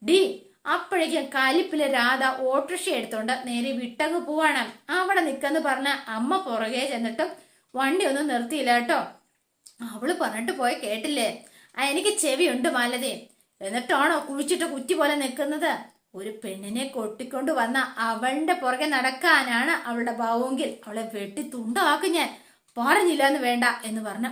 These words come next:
മാലതി ആകെ ചൂടാവുകയാണ്. "എന്റെ ഈശ്വരാ, ഇത്രയും നാള് അവൻ പുറകെ നടന്നതിന്റെ പേരില്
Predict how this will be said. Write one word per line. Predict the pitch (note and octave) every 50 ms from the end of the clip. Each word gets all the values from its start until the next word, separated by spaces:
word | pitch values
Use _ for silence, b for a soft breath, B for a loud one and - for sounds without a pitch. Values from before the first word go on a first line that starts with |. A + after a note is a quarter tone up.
| C4
മാലതി | C4+ C4+ C#4 C#4+ D4+ D#4 D4 B3 C4
ആകെ | A3+ G#3 G#3 G#3 A3+ A#3 C4
ചൂടാവുകയാണ്. | D4 C#4 - A#3+ G#3+ A3 C4 B3+ A#3 A#3 A#3 A#3 A3+ A3 G#3+ G#3+ G3+ G3 - B B B B B B B B B B -
"എന്റെ | A#3+ A#3+ C4+ E4 F4 E4
ഈശ്വരാ, | C4+ B3+ A#3+ B3+ C#4+ - F#4 F#4+ E4+ D4 A#3 G3+ F#3+ A#3 B B B B _
ഇത്രയും | C#4 C#4 - - G#4+ G#4+ G#4 G4 F4
നാള് | D#4 C4+ C4 B3+ B3 B3+ C4+ B3+ A#3 - A3+ A#3+
അവൻ | A#3 B3 C4+ D4 - -
പുറകെ | A#3+ A3+ A3+ A#3 A#3+ C4+ F#4 G#4+ G4 E4+
നടന്നതിന്റെ | D4+ C#4+ C#4 C#4+ C#4 D#4
പേരില് | D#4+ - C#4+ B3 B3 B3 C#4 C4